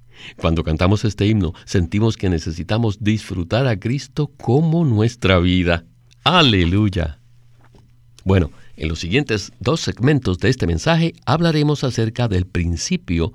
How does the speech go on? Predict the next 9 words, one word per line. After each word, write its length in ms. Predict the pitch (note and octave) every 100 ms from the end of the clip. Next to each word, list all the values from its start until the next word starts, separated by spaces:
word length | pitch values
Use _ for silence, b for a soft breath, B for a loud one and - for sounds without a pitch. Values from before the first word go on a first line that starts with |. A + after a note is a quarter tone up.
| b
según 520 | - - G2 G#2 E3 D#3
el 100 | D3+
cual 300 | - G#2 G#2
vemos 480 | F#2 A#2 B2+ A#2+ -
la 260 | E2+ F#2 B2
tipología 560 | C3 G2 F2 F2+ C3
del 120 | G2
Antiguo 420 | D2+ D2+ - D3+ D#3
Testamento 680 | E3+ F3 D#3 F#2 E2+ G2+